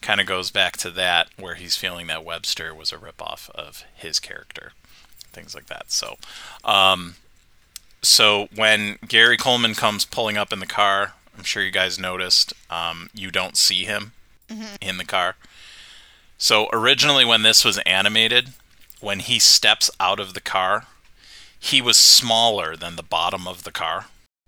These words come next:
Speaker 1: So basically the car ended here and he was smaller than that.
Speaker 2: Mm-hmm.
Speaker 1: But then they went back and they're like, "You know what? We should probably fix that because we really shouldn't poke too much fun at Gary Coleman's expense." So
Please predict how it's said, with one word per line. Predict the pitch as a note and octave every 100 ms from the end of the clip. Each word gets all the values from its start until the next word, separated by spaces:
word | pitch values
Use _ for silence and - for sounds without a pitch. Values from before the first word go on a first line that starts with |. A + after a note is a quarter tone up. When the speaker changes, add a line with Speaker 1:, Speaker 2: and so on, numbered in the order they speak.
| -
Speaker 1:
So | - - - - G2+
basically | E2+ F2+ - F#2+
the | -
car | - F#2
ended | E2 F#2 F2 -
here | G2 F#2+
and | E2+ E2
he | G2
was | F2
smaller | - G2+ F2 F2+ F2+
than | F2 E2 D#2+
that. | - E2+ - _ _ _ -
Speaker 2:
Mm-hmm. | G#3+ G3 E3 - -
Speaker 1:
But | G#2+ -
then | A2 G#2+
they | G2+ G2
went | F#2+ F#2+ -
back | F2+ F2+ -
and | F2+
they're | F2+
like, | F2+ F2+
"You | A#2
know | G#2+
what? | G#2+ G#2+ G#2 - - A2
We | A2+
should | - -
probably | F2+ E2 E2+
fix | - - -
that | - - -
because | - - F2
we | E2
really | E2+ E2 E2
shouldn't | D#2+ - E2 - _ _ _ _
poke | - G2 -
too | - F#3
much | E3 A2 -
fun | - F2+ D#2+ D#2 - _ _ -
at | F2
Gary | E2+ E2 D#2+
Coleman's | - D#2+ D#2 D2+
expense." | - - - - - - -
So | - - D#2+ D2+